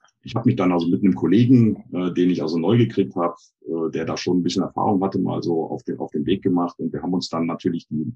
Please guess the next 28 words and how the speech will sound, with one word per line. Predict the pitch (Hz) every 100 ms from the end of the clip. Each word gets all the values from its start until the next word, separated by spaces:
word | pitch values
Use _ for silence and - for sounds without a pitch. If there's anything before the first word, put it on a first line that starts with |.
| -
die |
namhaften | 80 85 98 90 - - 92 92 87 - _ _ - _
Firmen | - 101 117 123 98
entsprechend | 98 98 95 98
angeschaut | - 104 95 90 87 92 95 92
und | 85
auch, | - - - 80 80
äh, | - _ _ _ _
von, | - 85 73
von | 69 78 78 80 67 64
kleineren | 92 87 92 90
Arbeitspsychologen | 87 90 98 - - 95 95 95 98 92 90 95
irgendwelches | - 98 95 90 92 - _ _ _ _ _ -
irgendwelche | 101 95 95
Methoden, | 78 - 87 104 -
aber | 82 87
irgendwo | - 117 117 98
hat's | - 101
nie | 107 117
irgendwie | 98 98 92
Klick | - 98
gemacht. | 90 76 73 -
Es | -
war | 85 95
alles | 101 98
so, | 98 95 92
so, | 85 90 85 85
so, | 87 85 82